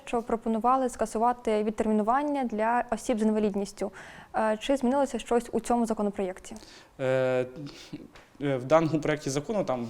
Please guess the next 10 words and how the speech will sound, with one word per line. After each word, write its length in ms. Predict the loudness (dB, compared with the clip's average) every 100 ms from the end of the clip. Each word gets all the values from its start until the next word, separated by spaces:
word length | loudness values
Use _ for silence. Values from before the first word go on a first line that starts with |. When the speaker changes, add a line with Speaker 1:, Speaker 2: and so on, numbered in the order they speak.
| -4
Speaker 2:
безпосередньо 460 | -4 0 2 2
сказано, 360 | 2 0 0 -4
що 200 | -4 -4
там, 140 | -6 -10 -6
е, 800 | 0 4 4 4 4 2 0 0 -4
військово-, 300 | -2 0 0
там, 300 | 0 -6 -2
зобов'язані 600 | -2 2 4 4 4 -2
з 120 | -4
усіма 340 | -2 0 0